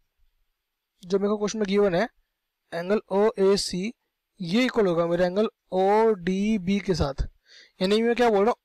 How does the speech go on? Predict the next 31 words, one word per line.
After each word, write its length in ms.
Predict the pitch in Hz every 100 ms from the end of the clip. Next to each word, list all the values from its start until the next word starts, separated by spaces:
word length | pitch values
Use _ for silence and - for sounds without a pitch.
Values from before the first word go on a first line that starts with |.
| -
हूँ, 240 | 196 220
ओएसी 520 | - 190 196 214 - 202
ये 320 | 180 170 233
equal 200 | 226 226
है 60 |
किसके 240 | 233 - 240
साथ? 80 | 262 _ -
ओडीबी, 680 | 190 214 202 226 175 170 165 _
यानी 280 | 185 208 226
इस 80 | 214
वाले 120 | 226
angle 160 | 190 180
के 80 | 175
साथ 140 | 170
equal 220 | 160 156
है। 80 | 143 - _ _ _ 185
और 80 | 180
इसका 160 | 226
reason 260 | 185 175 208
क्या 140 | 208
आ 40 | 170
जाएगा? 260 | 175 233 - - _ - -
Angle 340 | 170 180 208 180
in 100 | 220
the 60 |
same 200 | 214 180 170
segment, 460 | 165 147 135 - - _ _ _ _ _ _ _ _ _ _ _ _ _ -
angle 460 | 165 165 175 214 -
in 160 | 170 160
the 120 | 185 240 - _ _ _ _ _ _ _ _ _ _ _ _ _ _ _ _ _ -
same 420 | - 196 170